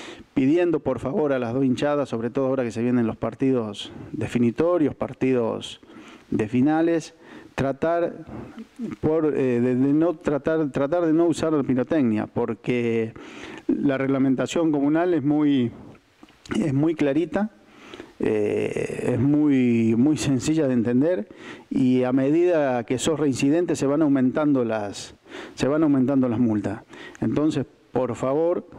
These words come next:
llevar en conocimiento de todo hincha, de todo socio que vaya a la cancha. Vamos a usar cartelería, vamos a usar la voz del estadio, vamos a tratar de usar las redes,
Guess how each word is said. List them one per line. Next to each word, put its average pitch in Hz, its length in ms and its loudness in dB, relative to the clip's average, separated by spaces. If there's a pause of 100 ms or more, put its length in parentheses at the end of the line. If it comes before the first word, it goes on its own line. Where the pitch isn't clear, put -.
(440)
llevar 127 420 2
en 147 100 2
conocimiento 131 640 2
de 120 120 0
todo 156 360 2
hincha, 135 260 2
de 117 80 -2
todo 156 200 0
socio 135 340 -2
que 117 80 0
vaya 120 220 0
a 107 40 -2
la 104 100 -4
cancha. 139 440 -2 (600)
Vamos 135 320 2
a 131 60 0
usar 131 300 -2
cartelería, 127 880 0
vamos 135 280 0
a 123 40 0
usar 123 200 -2
la 120 100 -2
voz 117 160 0
del 110 100 -2
estadio, 131 560 -2
vamos 131 220 0
a - 20 -6
tratar 120 260 -2
de 123 60 -2
usar 120 180 -2
las 107 160 -8
redes, 135 640 -2